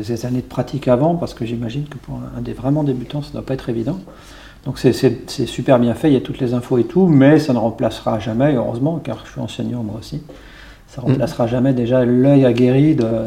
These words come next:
Speaker 1: de, de l'enseignant, qui va pouvoir corriger, affiner, et puis surtout répondre aux questions.
Speaker 2: Mm.
Speaker 1: Et ça, c'est clarifier, quoi.
Speaker 2: Mm.
Speaker 1: Clarifier, c'est important.
Speaker 2: Ouais. Tu as, tu,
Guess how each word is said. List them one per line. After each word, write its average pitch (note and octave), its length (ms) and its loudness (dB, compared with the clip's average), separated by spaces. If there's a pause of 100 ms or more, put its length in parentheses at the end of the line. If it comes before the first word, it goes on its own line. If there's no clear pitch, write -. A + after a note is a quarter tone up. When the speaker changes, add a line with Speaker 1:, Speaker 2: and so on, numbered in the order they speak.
Speaker 1:
de, A2+ 240 -10 (140)
de B2 120 -6
l'enseignant, B2 720 0 (440)
qui - 120 -12
va B2+ 80 -4
pouvoir - 360 -4
corriger, B2+ 680 6
affiner, B2+ 840 2
et A2 60 -4
puis A2+ 320 -4
surtout C#3 320 -2
répondre B2+ 340 0
aux A2+ 60 -4
questions. C3+ 340 -8 (640)
Speaker 2:
Mm. C3 80 -2 (440)
Speaker 1:
Et G#2+ 40 -10
ça, C3+ 200 -4
c'est B2 300 -4
clarifier, C3 480 2
quoi. - 160 -10 (320)
Speaker 2:
Mm. A#2 300 0
Speaker 1:
Clarifier, A#2+ 400 -12
c'est C#3 120 -12
important. A2+ 320 -14 (140)
Speaker 2:
Ouais. G#2+ 240 -4 (1400)
Tu - 160 2
as, G#2+ 240 4
tu, - 140 -8